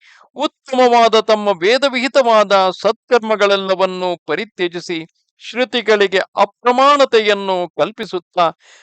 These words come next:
ನಿಗಮಗಳು ವಿಧಿಸಿರುವ ಆಜ್ಞೆಗಳನ್ನು ನಾಶ ಮಾಡುತ್ತಾ, ಶ್ರೇಷ್ಠವಾದ ಯಜ್ಞಾದಿ ಸತ್ಕರ್ಮಗಳು ನಡೆಯದಂತೆ ದುರ್ಬೋಧೆ ಮಾಡಿ, ಧರ್ಮಕ್ಕೆ ಸರ್ವನಾಶವನ್ನು ಉಂಟು ಮಾಡುತ್ತಿರುವರು.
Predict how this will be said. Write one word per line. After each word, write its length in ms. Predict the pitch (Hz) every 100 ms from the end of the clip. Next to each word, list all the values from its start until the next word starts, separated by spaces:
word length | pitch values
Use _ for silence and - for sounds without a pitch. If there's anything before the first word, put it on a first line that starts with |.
| _
ನಿಗಮಗಳು 760 | 220 277 269 269 262 240 240 233
ವಿಧಿಸಿರುವ 640 | 220 196 254 254 247 226 214 -
ಆಜ್ಞೆಗಳನ್ನು 920 | 185 226 233 220 214 208 202 196 185
ನಾಶ 400 | 160 143 214 -
ಮಾಡುತ್ತಾ, 600 | 202 180 180 - 185 170 160 _ _ _
ಶ್ರೇಷ್ಠವಾದ 920 | - 254 285 - - 247 233 220 214
ಯಜ್ಞಾದಿ 800 | 196 196 220 226 226 214 202 -
ಸತ್ಕರ್ಮಗಳು 800 | 202 - 226 208 202 190 185
ನಡೆಯದಂತೆ 800 | 180 165 165 208 190 185 180 170 156 - - - 180
ದುರ್ಬೋಧೆ 640 | 262 269 233 262 277 220
ಮಾಡಿ, 640 | 254 240 233 233 226 220 214 170
ಧರ್ಮಕ್ಕೆ 800 | 151 220 254 233 196 - 196 185 175
ಸರ್ವನಾಶವನ್ನು 1300 | 185 214 240 247 269 285 285 233 220 208 196 185 175
ಉಂಟು 240 | 170 196 214
ಮಾಡುತ್ತಿರುವರು. 760 | 170 170 165 175 175 165 160